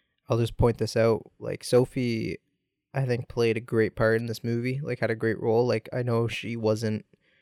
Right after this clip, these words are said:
the main part of this story, but I feel like with the character written in as a very down-to-earth person, like, parts of this movie could be perceived as kinda dreamy and fantasy land,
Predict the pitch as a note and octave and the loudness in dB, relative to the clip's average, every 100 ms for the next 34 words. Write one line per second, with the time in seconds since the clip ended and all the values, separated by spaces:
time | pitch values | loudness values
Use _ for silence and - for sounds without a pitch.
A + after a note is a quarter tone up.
0 | _ _ - B2+ B2+ A2 A2 A#2 A#2 - | _ _ -2 0 2 0 -2 -2 -6 -10
1 | - A2 A#2 - A#2+ B2 B2 - C3 C#3 | -4 0 0 -2 -4 -4 -4 -4 -2 -2
2 | E3 C3+ G#2+ G2 _ _ _ _ _ _ | -2 0 0 0 _ _ _ _ _ _
3 | _ _ _ - A#2 B2+ A#2+ A#2 A2+ G#2+ | _ _ _ -4 -2 0 0 0 -2 -4
4 | - _ C#3 C3+ - A#2 - A2+ A2+ G#2+ | -8 _ -8 -6 -2 -2 0 0 0 0
5 | G#2+ A#2 A#2 A2 A2+ G#2+ A2+ A2 G#2+ A2+ | -2 -2 -4 -2 0 0 0 0 0 -2
6 | A2 - G#2 G#2+ - - _ _ _ _ | -6 -6 -4 -4 -8 -20 _ _ _ _
7 | _ - C3 - C#3+ A#2+ - _ - A#2+ | _ -8 -8 -8 -10 -12 -16 _ -2 0
8 | - C3 C3 B2+ A#2+ - B2+ A#2+ - A#2+ | 0 -6 -4 -4 -4 -6 -2 -2 -4 -8
9 | A#2 - G#2+ - G#2+ A2+ G#2+ - A2 A#2+ | -6 -6 -8 -6 -8 -8 -8 -6 -6 -6
10 | - A#2+ A#2 A#2 B2 B2 B2 A2+ A2+ - | -8 -4 -2 -2 -2 -2 -2 -4 -8 -14
11 | _ _ _ _ - B2+ A2+ B2 - B2 | _ _ _ _ 0 2 2 -2 -4 -2
12 | B2 B2 B2+ C3+ | 0 0 -2 -6